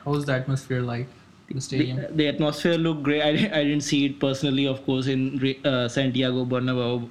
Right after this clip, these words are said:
Speaker 2: So that would have been a different feeling. But watching it on T V, it definitely looked like people were excited. There were, there was no boos from the crowd. <laughs>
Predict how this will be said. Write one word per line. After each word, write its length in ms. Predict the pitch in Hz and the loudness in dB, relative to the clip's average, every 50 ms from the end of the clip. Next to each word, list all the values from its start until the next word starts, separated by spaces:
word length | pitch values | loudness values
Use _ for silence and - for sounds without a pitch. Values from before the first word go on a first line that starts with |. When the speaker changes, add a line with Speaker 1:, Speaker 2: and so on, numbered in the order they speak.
| - | -12
Speaker 2:
So 600 | - - - 127 120 117 117 117 117 117 113 113 - - - - | -8 -4 0 0 2 2 2 0 0 -2 -2 -4 -8 -10 -4 2
that 200 | 131 135 131 135 139 | 2 4 4 4 2
would 100 | 147 147 | 2 2
have 120 | 147 139 139 | 2 2 2
been 140 | 139 139 135 | 2 0 0
a 60 | 131 | 0
different 360 | 131 135 131 - 143 135 131 123 | 0 -2 -2 0 0 0 0 2
feeling. 360 | 131 131 120 127 127 139 139 151 | 0 0 0 0 -2 -2 -4 -2
But 260 | - 123 117 107 - - - - - - - - - - - - - - | 0 2 2 0 -2 -6 -16 -20 -20 -20 -20 -20 -20 -20 -20 -12 -2 2
watching 320 | 131 139 135 - 160 151 | 2 2 4 2 2 2
it 120 | 151 147 139 | 2 0 2
on 180 | 147 143 143 135 | 2 2 2 2
T 140 | 139 135 131 | 2 2 2
V, 160 | 135 135 139 | 2 2 0
it 80 | 135 | 2
definitely 400 | 135 131 123 139 139 131 123 135 127 | 0 0 0 0 0 0 2 0 2
looked 200 | 131 131 120 123 | 0 0 0 0
like 300 | 127 127 123 120 117 - | 0 0 0 -2 -2 0
people 300 | - 123 117 131 123 123 | -2 0 0 0 0 0
were 100 | 127 123 | 0 0
excited. 640 | 120 117 - 131 123 120 113 123 120 117 117 110 - - - - | -2 -2 0 0 2 2 2 0 0 -2 -4 -6 -8 -8 -2 0
There 140 | 135 131 127 | 2 2 2
were, 240 | 131 131 131 131 131 - | 2 0 0 -2 -4 -2
there 200 | 156 139 135 127 | 0 0 0 0
was 260 | 123 127 127 127 131 123 | 0 -2 -2 -2 0 0
no 160 | 131 127 123 | 0 0 0
boos 360 | 127 127 127 131 135 135 - - | 0 0 0 0 0 -2 -2 -2
from 160 | 147 131 131 | 0 0 0
the 100 | 127 127 | 0 -2
crowd. 360 | 120 - 123 123 135 151 127 - | 0 0 0 0 0 0 -2 -4
<laughs> 60 | - | -6